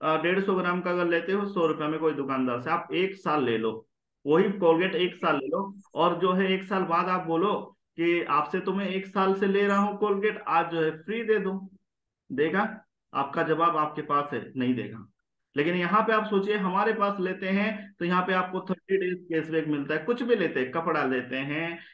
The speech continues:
या जो है, अ, जो तुलसी लेते हैं, Colgate लेते हैं, कुछ भी लेते हैं, आयोनोवा लेते हैं, कुछ भी लेते हैं, आपको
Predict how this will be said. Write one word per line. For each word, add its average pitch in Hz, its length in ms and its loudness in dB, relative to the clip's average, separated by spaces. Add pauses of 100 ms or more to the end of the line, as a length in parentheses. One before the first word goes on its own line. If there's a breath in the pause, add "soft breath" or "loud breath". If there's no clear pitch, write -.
(160 loud breath)
या 165 160 2
जो 170 140 0
है, 170 240 2
अ, 147 640 -2
जो 147 100 0
तुलसी 165 380 -2
लेते 135 300 -2
हैं, 156 280 -4
Colgate 156 340 0
लेते 127 280 -4
हैं, 156 80 -10
कुछ 254 180 -6
भी 240 140 -2
लेते 180 240 -2
हैं, 131 200 -4
आयोनोवा 170 420 0
लेते 156 240 -2
हैं, 196 80 -2
कुछ 226 140 0
भी 220 80 2
लेते 208 220 0
हैं, 202 60 0
आपको 208 400 -2